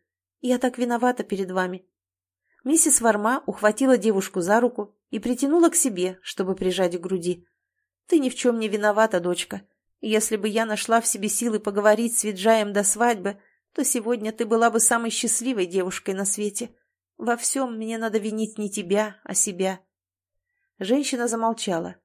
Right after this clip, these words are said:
не желая больше говорить на эту тему. Оба ее сына уехали из дома,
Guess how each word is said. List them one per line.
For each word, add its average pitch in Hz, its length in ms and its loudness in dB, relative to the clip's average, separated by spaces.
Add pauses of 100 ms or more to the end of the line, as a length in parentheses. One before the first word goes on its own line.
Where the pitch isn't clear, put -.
не 180 120 -6
желая 185 360 2
больше 175 320 -2
говорить 175 400 -2
на 170 100 -4
эту 170 160 -6
тему. 165 400 -8 (1300)
Оба 247 280 4
ее 240 240 2
сына 254 460 0
уехали 214 500 2
из 175 160 0
дома, 170 400 -4